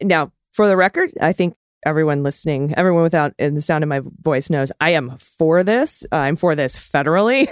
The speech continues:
<laughs> I'm, I've always been for this because if you look at, I mean, we can go on for so long about critical race theory, a prison, school to prison pipeline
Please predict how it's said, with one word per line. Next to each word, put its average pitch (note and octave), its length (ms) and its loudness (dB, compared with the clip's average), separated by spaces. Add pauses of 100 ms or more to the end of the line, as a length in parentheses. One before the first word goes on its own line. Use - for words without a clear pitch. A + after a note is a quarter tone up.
<laughs> - 40 -
I'm, E3 520 0
I've D3 180 0
always E3+ 320 2
been B3 180 0
for - 120 -2
this D4+ 300 -2 (320)
because F#3+ 720 2 (300)
if G3+ 240 0
you A#3+ 160 2
look C#4 320 0
at, G3 240 2
I F3 80 2
mean, F3+ 240 2
we F#3+ 140 2
can F3+ 180 0
go D3+ 180 0
on C#3 220 0
for B2+ 360 -4
so G3+ 520 2
long F3+ 380 2
about C3+ 260 -2
critical D#3 340 -2
race F#3+ 260 0
theory, G3+ 460 2
a - 140 -2
prison, D#3+ 520 0
school F3 220 -2
to E3 60 -4
prison D#3+ 260 0
pipeline G#3+ 720 0